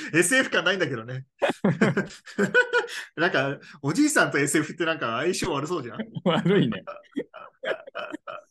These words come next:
Speaker 1: 老人とエスエフってね、すごい組み合わせだけど。
Speaker 2: 辺のなんか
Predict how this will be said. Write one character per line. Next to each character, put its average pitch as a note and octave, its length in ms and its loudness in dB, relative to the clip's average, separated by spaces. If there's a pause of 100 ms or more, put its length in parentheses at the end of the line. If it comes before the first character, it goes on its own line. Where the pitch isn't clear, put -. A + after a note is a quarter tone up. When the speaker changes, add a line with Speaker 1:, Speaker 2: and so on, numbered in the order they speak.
(800)
Speaker 1:
老 G3+ 320 -4
人 A3+ 260 -6
と G#3+ 140 0
エ F#3+ 80 6
ス F3+ 160 4
エ E3+ 60 6
フ E3+ 120 -2
っ D#3 40 -4
て C#3+ 180 -12
ね、 B2 200 -10
す - 120 -12
ご B2+ 160 -4
い G2+ 60 -6
組 - 0 -
み - 20 -
合 - 80 -
わ - 80 -20
せ - 20 -20
だ - 40 -4
け - 0 -
ど。 A3 80 2
Speaker 2:
辺 A3 60 2
の G#3 100 2
な G#3 100 0
ん - 20 -10
か F#3+ 120 -6